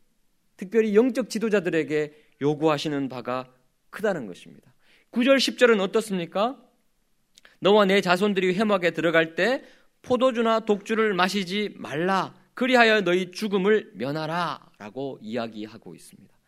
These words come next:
포도주는 하나님께서 이스라엘 백성들에게 축제 때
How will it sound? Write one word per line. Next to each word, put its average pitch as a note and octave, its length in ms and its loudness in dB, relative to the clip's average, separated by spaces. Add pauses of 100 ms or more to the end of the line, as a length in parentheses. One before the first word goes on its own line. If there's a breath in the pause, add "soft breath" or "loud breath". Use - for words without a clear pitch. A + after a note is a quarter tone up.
(360 soft breath)
포도주는 B3 880 0 (420 soft breath)
하나님께서 A#3+ 580 0
이스라엘 A#3+ 580 2
백성들에게 F#3+ 1040 0 (280 soft breath)
축제 C4+ 640 -2
때 D#3+ 460 -2